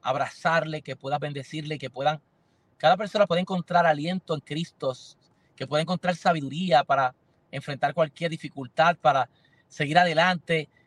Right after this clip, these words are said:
Te pido que bendigas cada matrimonio, cada joven, Señor, y que podamos entender que Cristo viene pronto y que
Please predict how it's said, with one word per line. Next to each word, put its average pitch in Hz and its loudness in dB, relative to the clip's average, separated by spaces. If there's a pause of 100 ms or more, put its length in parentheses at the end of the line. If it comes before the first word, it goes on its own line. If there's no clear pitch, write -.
(120)
Te 135 -6
pido 170 0
que 180 -2
bendigas 165 0
cada 185 2
matrimonio, 180 -2
cada 175 2
joven, 180 2
Señor, 165 -10 (500)
y 131 -16
que 165 -2
podamos 151 0 (200)
entender 156 -2
que 156 -14
Cristo 160 -6
viene 175 -2
pronto 160 -4 (300)
y - -20
que 147 -4